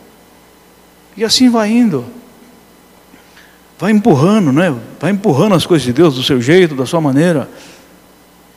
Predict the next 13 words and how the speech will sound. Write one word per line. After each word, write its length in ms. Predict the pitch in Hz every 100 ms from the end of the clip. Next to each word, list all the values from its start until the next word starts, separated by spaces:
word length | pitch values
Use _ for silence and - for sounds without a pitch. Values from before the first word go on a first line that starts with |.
| -
Até 240 | - -
que 160 | 170 139
vem 440 | 127 151 139 113 95 - -
um 100 | 135
tratamento 560 | 127 139 127 127 151 135
de 120 | 120
Deus, 480 | 117 143 180 180 151
muitas 300 | 135 139 123
vezes 160 | 120 139
também 200 | 127 135
não 80 | 127
consegue 360 | 120 113 131
enxergar. 580 | 127 131 117 139 170 165